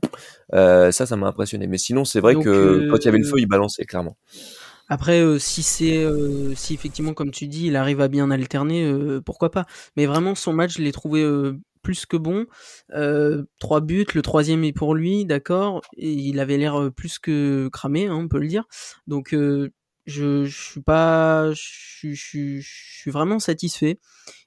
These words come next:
Speaker 2: Et je, je pense qu'une fois qu'il sera, euh, prêt comme il faut physiquement,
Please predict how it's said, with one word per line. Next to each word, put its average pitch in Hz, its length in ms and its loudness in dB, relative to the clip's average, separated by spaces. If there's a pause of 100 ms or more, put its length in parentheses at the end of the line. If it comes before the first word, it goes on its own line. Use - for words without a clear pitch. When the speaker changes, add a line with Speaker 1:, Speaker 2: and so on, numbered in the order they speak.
Speaker 2:
Et 143 120 0
je, 139 280 0
je - 100 -8
pense 190 300 -2
qu'une 156 320 0
fois 175 160 -2
qu'il 160 160 -10
sera, 143 400 -2
euh, 143 240 -6
prêt 165 200 -6
comme 151 200 -4
il 151 80 -4
faut 170 160 -6
physiquement, 160 600 -6